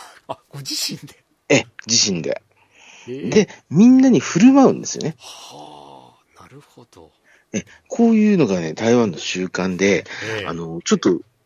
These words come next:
Speaker 2: 知らないとびっくりしますよね。
Speaker 1: びっくりしますね。
Speaker 2: え、で、待ってると素通りされてしまうっていう話なんですよ。
Speaker 1: <laughs> ええ。
Speaker 2: うん。で、あともう一つね、あの、これもちょっと面白いんですけどね。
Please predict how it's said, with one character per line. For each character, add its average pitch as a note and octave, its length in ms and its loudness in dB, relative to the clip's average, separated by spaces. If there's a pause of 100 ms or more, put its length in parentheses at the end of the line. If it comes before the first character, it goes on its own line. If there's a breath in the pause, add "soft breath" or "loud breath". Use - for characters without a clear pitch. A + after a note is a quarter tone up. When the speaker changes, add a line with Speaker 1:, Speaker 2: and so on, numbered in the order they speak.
(120)
Speaker 2:
知 - 160 0
ら D#3 80 4
な D#3 80 6
い C#3 60 4
と - 80 -10
び E2 60 -6
っ - 40 -6
く - 100 -8
り E2+ 60 -6
し - 100 -6
ま D#2 80 -10
す - 140 -12
よ B1+ 60 -10
ね。 A2 200 -2
Speaker 1:
び A#2 60 -12
っ - 20 -20
く - 40 -12
り F#3+ 80 -6
し - 80 -12
ま G2 80 -14
す - 160 -20
ね。 D#2+ 240 -20 (400)
Speaker 2:
え、 F2+ 100 -8 (240 loud breath)
で、 C3 140 4
待 D#3+ 220 4
っ - 20 -20
て - 160 -2
る D3+ 80 -2
と F#3 120 2
素 - 140 -2
通 B2 160 6
り A#2 80 2
さ A2 120 -2
れ G2+ 80 2
て G2 100 -2
し G2+ 120 -4
ま F2+ 80 -2
う G2+ 100 0
っ - 20 -4
て - 160 -8
い - 40 -6
う D3 40 -10
話 D#3+ 260 -12
な G3 60 -12
ん - 20 -20
で - 60 -20
す - 120 -14
よ。 B2 160 -14
Speaker 1:
<laughs> - 60 -20
え G#2+ 300 -16 (680)
え。 F#2 60 -8
Speaker 2:
う F#2 40 -4
ん。 E2 100 -8 (440 loud breath)
で、 A2+ 80 -2
あ A2 40 -2
と A2+ 100 -4
も C#3 140 0
う D#3 40 0
一 D#3+ 120 -4
つ G2+ 120 -10
ね、 F#2+ 100 -6
あ F2+ 80 -8
の、 F2+ 320 -8
こ - 140 -10
れ C#3+ 60 0
も D3+ 160 0
ち - 80 -2
ょ - 20 4
っ - 40 2
と A2 100 2
面 G2 100 -2
白 G2 180 -6
い F#2 40 -4
ん - 20 -4
で D2 60 -12
す - 80 -14
け - 80 -12
ど - 40 -12
ね。 - 260 -8